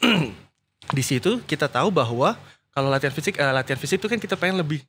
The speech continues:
biasanya orang pengen turun berat badan. Nah, sementara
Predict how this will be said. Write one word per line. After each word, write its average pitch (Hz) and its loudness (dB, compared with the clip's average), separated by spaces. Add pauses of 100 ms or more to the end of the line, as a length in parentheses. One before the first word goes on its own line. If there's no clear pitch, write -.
(160)
biasanya 139 2
orang 190 2
pengen 170 0
turun 170 0
berat 147 2
badan. 156 4 (640)
Nah, 120 -4
sementara 123 0